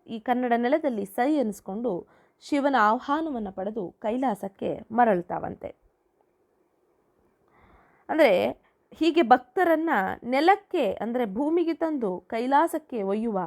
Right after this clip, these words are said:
ಹರಿಹರ ಕೇವಲ ಭಕ್ತ ಕವಿಯಲ್ಲ, ಆ ಭಕ್ತಿಯ ಕುರಿತಂತೆ ಖಚಿತ ತಾತ್ವಿಕತೆ ಉಳ್ಳವನು.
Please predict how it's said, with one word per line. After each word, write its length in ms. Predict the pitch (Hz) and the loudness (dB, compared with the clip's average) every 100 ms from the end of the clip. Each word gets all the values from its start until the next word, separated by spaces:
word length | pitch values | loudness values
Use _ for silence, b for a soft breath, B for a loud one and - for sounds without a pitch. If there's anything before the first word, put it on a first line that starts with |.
| - b b b | -8 b b b
ಹರಿಹರ 400 | - 285 302 254 196 170 _ _ | 0 2 2 -2 -4 -8 _ _
ಕೇವಲ 440 | 277 285 302 240 180 - - - _ | -6 -2 -2 -2 -4 -6 -14 -20 _
ಭಕ್ತ 320 | 185 233 247 339 | -6 -6 -4 -4
ಕವಿಯಲ್ಲ, 460 | 311 220 190 180 190 - b b b b b b b - | -4 -4 -2 -2 -4 -10 b b b b b b b 4
ಆ 120 | 320 | 4
ಭಕ್ತಿಯ 460 | 240 349 - 403 359 | 6 -2 0 0 0
ಕುರಿತಂತೆ 840 | - 320 381 359 277 254 196 - _ _ | -2 -4 -2 -2 -4 -4 -6 -6 _ _
ಖಚಿತ 440 | - 339 339 370 392 415 - _ | 0 0 2 -2 -2 -4 -6 _
ತಾತ್ವಿಕತೆ 880 | 330 294 349 - 311 226 247 202 165 - | 4 4 4 -4 -10 -10 -6 -6 -6 -8
ಉಳ್ಳವನು. 800 | 262 277 208 170 170 160 - - | -2 2 0 -2 -8 -10 -12 -18